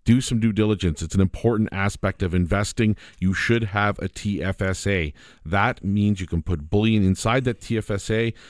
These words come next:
up to fifty-seven and a half thousand if you qualify for the full amount. And that means if the price of silver and gold go much higher and you're holding this long term,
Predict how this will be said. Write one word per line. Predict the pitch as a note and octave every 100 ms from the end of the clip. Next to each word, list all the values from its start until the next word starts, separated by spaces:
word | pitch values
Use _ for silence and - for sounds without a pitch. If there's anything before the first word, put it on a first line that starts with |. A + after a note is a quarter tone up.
| - -
up | G2+ -
to |
fifty-seven | - - C3+ C3 - A#2 A2
and | G2+
a |
half | F#2 G2 F#2+
thousand | - A2 B2 A#2+ A#2
if | F2+
you | F2+
qualify | - G#2+ G#2 G2 G2+
for | F#2+ F#2
the | D#2
full | - G#2
amount. | A2 G#2 A#2 A#2+ - - - -
And | G2 G2 G2 F#2+ -
that | - D#2 G2 G2
means | G2 G2 F#2
if | - F2+
the | -
price | - F2+ F2
of | -
silver | - F2
and | F2 D#2+
gold | F2 F2
go | D#2+
much | D#2 E2 -
higher | A#2+ A#2+ A#2
and | - E2+
you're | F2+
holding | F2+ G2 F#2+ F2+
this | F2 -
long | F#2 F2
term, | - A#2+ A#2+